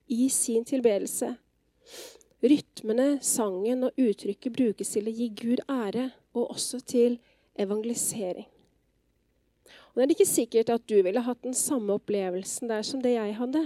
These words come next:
Men det er gjerne noe helt annet som vil gi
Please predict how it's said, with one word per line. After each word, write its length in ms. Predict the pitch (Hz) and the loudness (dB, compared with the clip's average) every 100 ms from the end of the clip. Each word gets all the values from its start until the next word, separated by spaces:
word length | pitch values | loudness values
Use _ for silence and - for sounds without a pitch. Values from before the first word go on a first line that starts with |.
| 254 _ _ _ _ _ _ _ _ _ _ _ - | -4 _ _ _ _ _ _ _ _ _ _ _ -6
Men 120 | 262 | 0
det 60 | 262 | 4
er 80 | 262 | 4
gjerne 240 | 233 220 | 2 -2
noe 100 | 233 | -4
helt 320 | 247 214 214 - | -2 -4 -6 -8
annet 560 | 220 208 294 285 - - _ | -4 -4 -4 -8 -16 -20 _
som 240 | - 254 233 | -10 -6 -4
vil 80 | |
gi 160 | 208 | 0